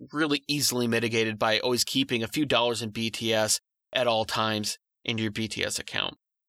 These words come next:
I didn't realize this at first. I wasn't thinking. So I had a few headaches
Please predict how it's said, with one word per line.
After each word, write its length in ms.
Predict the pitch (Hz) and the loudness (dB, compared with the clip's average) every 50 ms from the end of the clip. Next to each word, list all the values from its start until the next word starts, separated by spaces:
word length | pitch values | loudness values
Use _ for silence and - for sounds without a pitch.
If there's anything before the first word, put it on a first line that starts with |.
| _ _ - | _ _ 0
I 80 | 147 156 | 2 2
didn't 220 | 170 180 - 143 | 2 2 0 0
realize 400 | 139 151 151 143 139 131 123 - | 2 2 4 4 4 4 4 2
this 160 | 131 113 - | 2 2 2
at 100 | 120 107 | 0 0
first. 260 | - - 90 76 - - | 0 -2 -2 0 0 0
I 60 | 117 | 0
wasn't 320 | 110 113 107 113 110 107 | 0 -2 -2 -4 -4 -2
thinking. 420 | - 139 139 131 139 135 131 123 117 _ _ _ _ _ _ _ | 0 0 0 0 0 0 0 -2 -4 _ _ _ _ _ _ _
So 140 | - - 139 | -2 2 2
I 80 | 135 139 | 4 4
had 100 | 139 - | 2 2
a 40 | |
few 200 | - - 160 156 | 0 0 0 0
headaches 580 | 135 - 151 143 139 127 123 117 - - - - | 2 4 4 4 4 4 4 2 0 -6 -8 -8